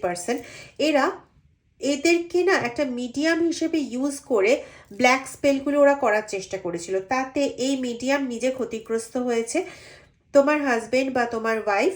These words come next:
আহ, অন্য কারোর সঙ্গে এতটাই বেশি অ্যাটাচড হয়ে গেছে, আমি কিন্তু কোনো পরকীয়ার কথা এখানে উল্লেখ করছি না, হতে পারে সেই থার্ড পারসন ওনার কোনো লাভেবল পারসন, লাভিং পারসন, কিন্তু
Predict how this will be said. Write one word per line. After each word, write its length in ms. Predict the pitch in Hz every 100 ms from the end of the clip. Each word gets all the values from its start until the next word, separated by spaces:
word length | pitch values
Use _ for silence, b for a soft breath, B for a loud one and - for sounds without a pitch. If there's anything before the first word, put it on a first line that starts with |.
| - b b b -
আহ, 460 | 208 - - -
অন্য 420 | 277 285 311 359
কারোর 380 | 359 269 240 277
সঙ্গে 400 | 277 - 285 302
এতটাই 560 | - 220 233 240 294 349
বেশি 240 | 349 359
অ্যাটাচড 420 | 311 233 247 -
হয়ে 100 | 247
গেছে, 180 | 220 226
আমি 120 | 254
কিন্তু 180 | 269 285
কোনো 140 | 294 294
পরকীয়ার 560 | 254 202 214 - 240 247
কথা 200 | 240 233
এখানে 200 | 240 240
উল্লেখ 280 | 202 208 -
করছি 380 | 190 190 - 190
না, 100 | 175 B B B -
হতে 220 | 233 277
পারে 200 | 294 311
সেই 200 | - 294
থার্ড 260 | 277 233 -
পারসন 400 | 254 254 277 285 - b b b b -
ওনার 180 | 240 247
কোনো 160 | 269 269
লাভেবল 520 | 233 196 226 254 262
পারসন, 400 | 254 240 - 262
লাভিং 360 | 233 202 254 254
পারসন, 360 | 254 247 320 339 B B B B
কিন্তু 340 | 285 285 311